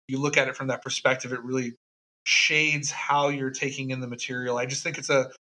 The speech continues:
uh, it's tough for me because, like I said, I'm not a Nolan guy, so I, I can't really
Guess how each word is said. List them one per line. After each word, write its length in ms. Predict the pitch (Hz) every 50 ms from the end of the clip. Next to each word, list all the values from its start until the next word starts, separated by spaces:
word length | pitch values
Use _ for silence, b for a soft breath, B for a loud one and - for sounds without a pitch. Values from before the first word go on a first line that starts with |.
| _ _ _ _ _ _ _ _ - -
uh, 40 | 107 - - _ - -
it's 200 | 170 160 - -
tough 240 | - 202 190 -
for 100 | - 190
me 120 | 180 180 180
because, 260 | 175 151 156 147 135
like 100 | 151 139
I 60 | 143
said, 180 | 139 - 151 131
I'm 140 | 123 123 127
not 200 | 131 123 127 131
a 40 | 135
Nolan 500 | 135 139 147 143 143 143 147 143 135 131
guy, 480 | 120 135 123 123 131 135 147 156 165 170
so 160 | - - 143
I, 120 | 131 131 - -
I 80 | 131
can't 460 | 135 - - - - 143 139 135 135 - - -
really 380 | 139 135 135 139 139 131 123